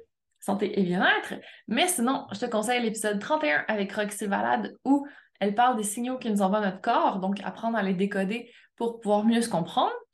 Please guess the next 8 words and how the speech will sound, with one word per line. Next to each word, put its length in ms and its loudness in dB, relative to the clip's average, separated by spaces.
Aussi 240 2
l'épisode 380 2
avec 400 0
Olivia 320 2
Bienvenue 520 0
sur 340 -4
les 200 4
cycles, 600 -4